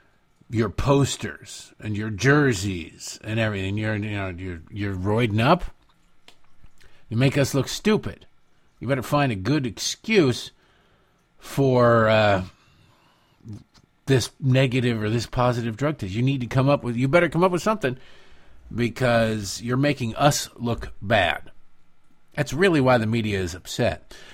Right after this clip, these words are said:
to the extent that they are upset. There are still very many, uh, excuse makers out there. C N N just the other day, now this was, uh, one, maybe two <laughs> discoveries ago of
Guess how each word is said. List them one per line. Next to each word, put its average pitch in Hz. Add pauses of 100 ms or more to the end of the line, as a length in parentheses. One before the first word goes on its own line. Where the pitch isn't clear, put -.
(120)
to 175
the 156
extent 139
that 120
they 117
are 120
upset. 87
There 113
are 156
still 131
very 113
many, 104
uh, 82 (1300)
excuse 156
makers 104 (720)
out 107
there. 85
C 139
N 135
N 127
just 113
the 120
other 107
day, 98
now 95
this 98
was, 90 (260)
uh, - (760)
one, 104
maybe 101
two 131
<laughs> 95
discoveries 104
ago 85
of 82